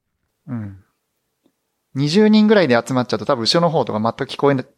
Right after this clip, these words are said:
Speaker 2: ない人ばっかり出るんじゃないかなって感じですね。
Speaker 1: 確かにね。そういう意味で言うとオリジナルはどうしたのかな？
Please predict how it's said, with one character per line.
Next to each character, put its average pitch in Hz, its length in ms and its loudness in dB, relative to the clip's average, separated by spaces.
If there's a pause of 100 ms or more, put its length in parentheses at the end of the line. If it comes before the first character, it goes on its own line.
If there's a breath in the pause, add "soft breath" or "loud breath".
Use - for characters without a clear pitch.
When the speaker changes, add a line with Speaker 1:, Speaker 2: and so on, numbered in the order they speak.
(180)
Speaker 2:
な 131 160 0
い 120 40 0
人 120 160 -2
ば 107 80 0
っ - 80 -10
か 127 100 -2
り 104 100 -4
出 117 100 -2
る 110 100 -2
ん 98 40 -6
じ - 60 -6
ゃ 101 60 -2
な 98 80 -4
い 95 60 -10
か - 100 -4
な 98 140 -4
っ - 40 -10
て - 100 -16
感 95 140 -4
じ 90 60 -10
で 82 60 -8
す - 100 -12
ね。 - 260 -16 (500)
Speaker 1:
確 - 280 -12
か - 120 -8
に 113 140 -4
ね。 127 680 0 (1080)
そ - 160 -12
う 277 40 -6
い - 20 -8
う - 20 -6
意 - 40 -6
味 - 20 2
で - 20 2
言 143 60 4
う - 20 -4
と 120 100 0
オ 123 60 4
リ 190 80 -2
ジ 262 80 -4
ナ 180 80 2
ル 110 80 2
は 104 60 2
ど 123 60 -2
う 131 40 -2
し - 80 -10
た 117 80 -2
の 104 80 -4
か - 100 -8
な？ 101 460 0